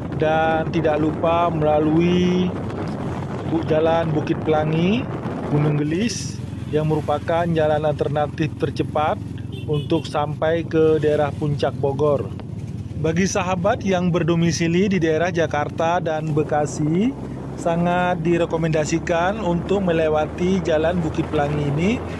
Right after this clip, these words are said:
karena relatif sangat lancar, meskipun di hari weekend seperti sekarang ini.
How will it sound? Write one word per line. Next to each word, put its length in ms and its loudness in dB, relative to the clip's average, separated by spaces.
karena 640 0
relatif 640 2
sangat 320 -2
lancar, 480 0
meskipun 800 2
di 80 4
hari 560 2
weekend 480 2
seperti 400 -2
sekarang 400 -2
ini. 240 -8